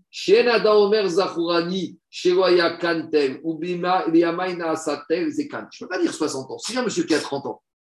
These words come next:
ça veut rien dire. Et c'est quoi vieux ?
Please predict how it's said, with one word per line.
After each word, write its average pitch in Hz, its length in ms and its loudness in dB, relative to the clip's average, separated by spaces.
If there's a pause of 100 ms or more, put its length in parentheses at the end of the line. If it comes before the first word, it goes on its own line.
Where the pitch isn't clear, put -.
(140)
ça - 120 2
veut 208 100 6
rien 240 140 4
dire. 254 340 2 (400)
Et 196 140 0
c'est - 220 -4
quoi 226 220 2
vieux ? 151 420 4